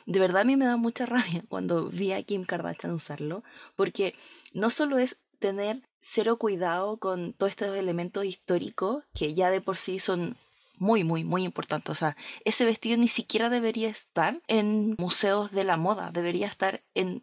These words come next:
quizás es el único vestido de Marilyn Monroe que debería estar en museos de historia. Así como, no sé, por ejemplo, hay vestidos de Lady Di o de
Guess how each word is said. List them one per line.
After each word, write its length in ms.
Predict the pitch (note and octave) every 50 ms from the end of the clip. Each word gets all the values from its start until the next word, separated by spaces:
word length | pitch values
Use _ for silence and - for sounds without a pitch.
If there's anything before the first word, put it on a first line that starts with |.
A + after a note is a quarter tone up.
| - _
quizás 360 | - G3+ G3 - A3+ B3 - -
es 160 | A3+ - -
el 160 | G3+ G3 - -
único 360 | - B3 B3 B3+ B3+ - B3+
vestido 300 | A#3+ A#3+ - - A3+ A#3
de 60 | A#3
Marilyn 340 | G#3+ A3 A3 A3 A3 A3 G#3+
Monroe 280 | G#3+ G#3+ G#3+ A3 A3 A3+
que 100 | - G3+
debería 280 | F#3+ F#3 F3+ F#3+ G3
estar 280 | G3 - - G3+ G3+ G#3 - - - - - _
en 160 | - F#3+ F3+ -
museos 400 | - F#3+ F#3+ - - F#3+ F#3+ -
de 80 | F#3
historia. 500 | G3 - - - F3+ E3+ D#3+ C#3+ - - _ _ -
Así 280 | - E3 F3 - G3 F#3
como, 200 | G3 F#3 F#3+ F#3+
no 80 | F3+
sé, 220 | E3+ - - E3+ D#3
por 100 | - D#3
ejemplo, 380 | D#3+ - E3+ E3 E3 - F3
hay 100 | F3+ F3
vestidos 460 | F3+ F#3 F3+ F3 - - F#3 F3+ F#3 F#3
de 200 | F3 E3+ E3+ - -
Lady 380 | - F#3 F#3 F#3+ F3+ F3 F#3
Di 580 | E3+ E3+ F#3 F#3 F3+ F3+ F3 E3+ E3+ E3+ - - _
o 200 | E3+ E3+ E3 E3+
de 260 | E3 F3+ F3 E3+